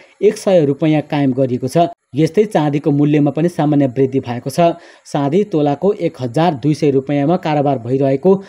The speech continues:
महासङ्घले जनाएको छ। यता खेलकुद सम्बन्धी समाचारमा अन्तर्राष्ट्रिय क्रिकेट सङ्घ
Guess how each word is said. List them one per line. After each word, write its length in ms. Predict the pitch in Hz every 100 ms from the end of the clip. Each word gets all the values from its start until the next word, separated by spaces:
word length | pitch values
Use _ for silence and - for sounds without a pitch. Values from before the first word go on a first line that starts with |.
| - 139
महासङ्घले 420 | 160 190 185 160
जनाएको 380 | 135 123 110 131
छ। 320 | - 170 170 - _ 135
यता 240 | 190 262
खेलकुद 340 | 262 170 208
सम्बन्धी 380 | 208 175 165 175
समाचारमा 540 | 202 160 151 170 165 196
अन्तर्राष्ट्रिय 600 | 156 143 151 147 185 185
क्रिकेट 340 | 170 147 160 156
सङ्घ 380 | - 160 170